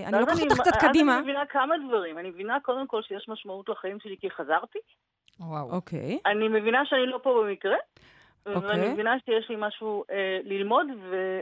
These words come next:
Speaker 2: ו-, ולספר.
Speaker 3: שזה
Speaker 1: מדהים.
Speaker 3: בניגוד גמור לכל התפיסה שהייתה לך עד אז.
Speaker 2: לגמרי, לגמרי.
Speaker 3: וואו.
Speaker 2: זאת אומרת,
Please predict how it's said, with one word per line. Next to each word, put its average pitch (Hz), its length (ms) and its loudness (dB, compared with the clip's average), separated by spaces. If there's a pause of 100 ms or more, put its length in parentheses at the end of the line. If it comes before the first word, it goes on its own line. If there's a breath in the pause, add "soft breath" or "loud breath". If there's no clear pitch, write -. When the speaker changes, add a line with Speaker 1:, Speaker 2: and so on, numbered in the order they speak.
(140)
Speaker 2:
ו-, 185 420 -14
ולספר. 175 460 -6 (100)
Speaker 3:
שזה 185 280 4
Speaker 1:
מדהים. 214 140 4
Speaker 3:
בניגוד 214 320 0
גמור 226 500 2
לכל 208 240 -4
התפיסה 196 380 -8
שהייתה 180 260 -8
לך 165 180 -8
עד 139 160 -8
אז. - 380 -12
Speaker 2:
לגמרי, 196 640 2
לגמרי. 208 480 2
Speaker 3:
וואו. 170 100 0
Speaker 2:
זאת - 80 -16
אומרת, 180 460 -4